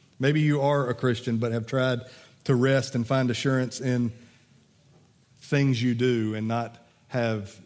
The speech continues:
those good works be in the proper place of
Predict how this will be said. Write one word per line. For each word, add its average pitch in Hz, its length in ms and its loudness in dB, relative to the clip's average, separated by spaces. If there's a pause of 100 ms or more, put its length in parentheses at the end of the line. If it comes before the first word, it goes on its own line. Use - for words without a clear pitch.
those 120 280 -4
good 117 220 -2
works 113 360 -4
be 113 240 0
in 107 100 -4
the 104 80 -6
proper 110 380 -6
place 107 420 -6
of 101 240 -10